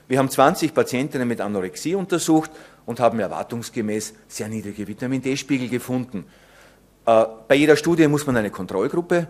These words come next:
finden und wir haben, äh, zwanzig, äh, altersentsprechende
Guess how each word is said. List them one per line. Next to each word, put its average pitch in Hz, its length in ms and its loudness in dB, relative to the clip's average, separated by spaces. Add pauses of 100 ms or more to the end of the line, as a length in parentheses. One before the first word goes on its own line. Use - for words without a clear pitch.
(120)
finden 160 400 -6
und 110 120 -6
wir 92 140 -4
haben, 110 300 0 (260)
äh, 95 120 -6
zwanzig, 110 760 -4 (520)
äh, - 40 -8
altersentsprechende 95 1500 -4